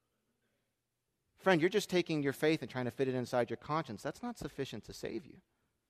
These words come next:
What I'm driving is that, that is that for the true Christian, decisions and choices begin with asking the question,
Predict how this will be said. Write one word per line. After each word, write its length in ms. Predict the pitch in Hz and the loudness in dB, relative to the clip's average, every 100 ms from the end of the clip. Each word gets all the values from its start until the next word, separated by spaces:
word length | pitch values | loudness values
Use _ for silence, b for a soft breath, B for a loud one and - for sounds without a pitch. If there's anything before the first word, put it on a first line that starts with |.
| _ _ _ _ | _ _ _ _
What 80 | 170 | 0
I'm 80 | 160 | 6
driving 380 | 220 262 226 | 8 8 6
is 80 | 156 | 6
that, 380 | 151 151 - 156 | 8 6 4 4
that 200 | 165 156 | 6 6
is 240 | 147 131 - | 4 -6 0
that 180 | 165 - | 0 0
for 60 | |
the 80 | 156 | -4
true 240 | - 262 135 | -4 -6 -4
Christian, 500 | - 170 - 123 104 | 0 0 0 -8 -4
decisions 520 | 143 - 196 220 196 | -4 0 0 0 -4
and 100 | 190 | -2
choices 320 | 156 151 143 | 0 -2 -4
begin 240 | 135 135 | -6 -2
with 140 | 139 147 | -2 -2
asking 360 | 127 120 - 160 | -2 -2 -2 -8
the 80 | 185 | -6
question, 560 | - 107 - 104 107 | -6 -6 -6 -12 -14